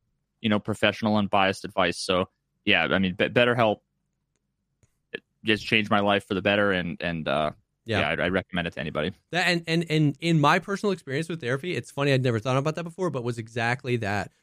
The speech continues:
Speaker 2: Going in for a specific thing and feeling, eventually feeling really good about that specific thing, and then staying for multiple years after. Because
Speaker 1: Yep.
Speaker 2: there is always a thing. There's always a source of anxiety. There's always a source of stress. There's always something going on.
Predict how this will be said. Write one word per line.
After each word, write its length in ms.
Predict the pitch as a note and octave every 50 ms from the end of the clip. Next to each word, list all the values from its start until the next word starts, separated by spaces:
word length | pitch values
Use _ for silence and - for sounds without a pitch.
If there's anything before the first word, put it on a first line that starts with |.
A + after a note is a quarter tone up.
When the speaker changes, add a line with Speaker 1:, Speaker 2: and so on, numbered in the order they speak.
| _ _ B2+
Speaker 2:
Going 300 | C#3+ D3 D3 D3+ D3+ C#3+
in 140 | C#3 C#3+ C#3
for 160 | - C#3+ B2
a 40 | A#2
specific 580 | - - C3+ B2+ - D3 C#3+ - D3+ C#3 -
thing 420 | - C3+ B2 A#2+ C#3+ E3+ G#3+ A3+ - _ _ _ _ _
and 280 | - C#3 D3 D#3 - -
feeling, 500 | - - - E3 D#3 D#3 D#3+ D#3+ D3+ D3 -
eventually 460 | D3+ D3 C3+ D3 C#3 C#3+ - - D#3 C3
feeling 360 | - D3 C#3+ C#3 C#3+ D3 C#3
really 220 | C#3 C#3 C#3 C3+
good 160 | B2 B2+ B2
about 200 | C3 C3 C3 C3
that 140 | - C3+ C3
specific 400 | - - B2+ - C#3 C3 C#3+ C3+
thing, 360 | - A#2+ A#2 B2+ D#3+ G#3+ A#3+ - _ _ _
and 200 | - C#3+ D3 D#3+
then 160 | D#3+ D3+ D3 B2+
staying 720 | - - - - _ _ _ - C#3 C#3+ D3+ D#3+ E3 D#3
for 140 | - C#3
multiple 540 | B2 B2+ C3 C3 B2+ C3+ C3 - - C3 A#2+
years 300 | G#2+ G#2 A2 A2 A2 G2+
after. 420 | F#2 F2 G2+ - - - - - _ _ _ _ _ _
Because 520 | F#3+ F#3 - G3 F3+ E3+ E3 D#3 - - A2
Speaker 1:
Yep. 140 | G#2 - _ -
Speaker 2:
there 240 | C3 F#3 F#3+ F#3+ E3+
is 240 | F#3+ A3+ A#3+ - -
always 360 | - E3+ D3+ C#3+ C#3 B2+ A#2+
a 80 | A#2+
thing. 360 | - - A#2 F#2+ F#2 F#2+ A2 - _ _ _ _
There's 180 | D3 F#3+ F3+ D#3
always 320 | F3+ G3 G3 A#3 A#3 -
a 60 | F#3+ E3+
source 280 | - F3 E3+ D#3 -
of 60 | D3+
anxiety. 460 | D3 C#3 C#3+ B2+ B2 B2 A#2+ B2 A#2+ A2
There's 180 | A#2+ C#3 C3+
always 280 | C#3 E3 F3+ G3 G3 G3
a 60 | G3
source 300 | - - F#3 F3 D#3+ -
of 80 | D3+ -
stress. 400 | - - C#3+ C3 A#2+ G#2+ - -
There's 160 | C#3+ C3+ D3
always 180 | E3+ F3+ E3+
something 440 | - - - E3+ E3+ E3 F3+ F#3 F3
going 300 | D#3 D#3 D3+ D3 C#3+ B2+
on. 280 | A#2 A#2 C3 E3+ G3+